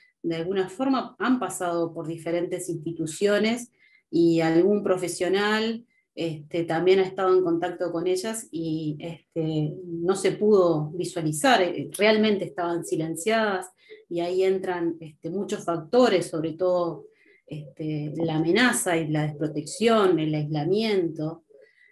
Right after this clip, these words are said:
eh, pero fueron silenciadas por, por muchísimo tiempo. Recién en el año dos mil diecisiete se puede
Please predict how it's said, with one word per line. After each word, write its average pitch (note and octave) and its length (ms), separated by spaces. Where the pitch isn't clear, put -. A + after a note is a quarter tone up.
eh, D#3 360
pero E3+ 160
fueron A#3 360
silenciadas G3+ 640
por, E3+ 360
por E3+ 140
muchísimo E3+ 600
tiempo. D3+ 340
Recién E3+ 300
en A3+ 80
el G3+ 80
año G#3 240
dos F3 160
mil G3 140
diecisiete G3 500
se - 160
puede E3+ 240